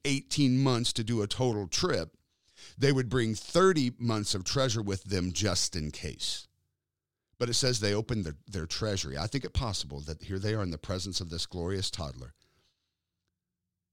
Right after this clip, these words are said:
And that one of them said to the servant as they traveled, you know, they had bodyguards.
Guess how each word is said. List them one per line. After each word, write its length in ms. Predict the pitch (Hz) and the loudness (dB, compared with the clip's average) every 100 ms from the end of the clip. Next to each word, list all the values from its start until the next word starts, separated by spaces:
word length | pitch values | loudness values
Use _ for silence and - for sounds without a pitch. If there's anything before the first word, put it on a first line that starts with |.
| _ | _
And 100 | 107 | -4
that 120 | 101 123 | -2 2
one 140 | 135 | 2
of 60 | 113 | 2
them 120 | 101 | 2
said 220 | - 127 | 2 2
to 60 | 104 | 0
the 100 | 90 | 0
servant 380 | - 131 107 | 0 0 0
as 140 | 95 92 | -4 -2
they 120 | 92 | -2
traveled, 500 | - 110 104 92 87 | 0 0 0 -2 -4
you 80 | 95 | -4
know, 140 | 82 | -2
they 120 | 85 | 0
had 180 | 87 101 | 0 0
bodyguards. 840 | 95 107 85 69 64 55 85 - | 4 4 2 -2 -6 -8 -8 -10